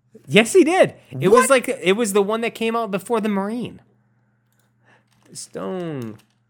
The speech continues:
Speaker 1: Cold Steve.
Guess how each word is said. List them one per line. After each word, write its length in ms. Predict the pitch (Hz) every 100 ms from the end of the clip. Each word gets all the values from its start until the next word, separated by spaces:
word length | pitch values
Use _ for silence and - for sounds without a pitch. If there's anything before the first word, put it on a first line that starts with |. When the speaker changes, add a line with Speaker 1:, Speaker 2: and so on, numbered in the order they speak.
| _
Speaker 1:
Cold 720 | 196 190 165 117 98 90 - _ _ _ _ _ _ _ _ _ _
Steve. 720 | - - 190 160 107 - _